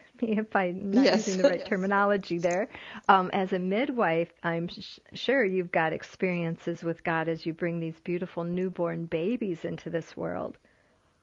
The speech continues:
Speaker 2: Oh, absolutely! I, before I was involved in this work with, um,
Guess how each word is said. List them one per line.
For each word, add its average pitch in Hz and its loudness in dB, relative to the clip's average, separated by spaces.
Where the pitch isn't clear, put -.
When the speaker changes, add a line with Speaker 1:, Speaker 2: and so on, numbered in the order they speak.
Speaker 2:
Oh, 165 -14
absolutely! 160 -12
I, 160 -12
before 202 -10
I 208 -8
was 196 -8
involved 170 -12
in 156 -16
this 165 -16
work 147 -14
with, 156 -18
um, 143 -18